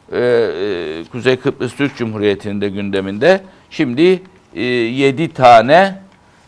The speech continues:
böyle yasa var. Yeni düzenin iç sayfalarında, e, bu yasalarla ilgili, e, bilgiler var. E, takdir edersiniz ki,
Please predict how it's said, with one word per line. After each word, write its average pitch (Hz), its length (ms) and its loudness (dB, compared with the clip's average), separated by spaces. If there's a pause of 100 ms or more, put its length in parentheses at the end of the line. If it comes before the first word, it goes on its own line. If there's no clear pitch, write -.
(160)
böyle 131 300 6
yasa 131 360 4
var. 156 200 6 (380)
Yeni 180 280 0
düzenin 196 520 0
iç 202 140 -2
sayfalarında, 135 1040 6 (880)
e, 139 320 6 (300)
bu 175 380 2
yasalarla 165 680 6
ilgili, 143 840 2
e, 143 280 -6
bilgiler 151 440 4
var. 139 320 6 (600)
E, 76 120 -8 (720)
takdir 139 300 -2
edersiniz 139 640 0
ki, 160 320 -2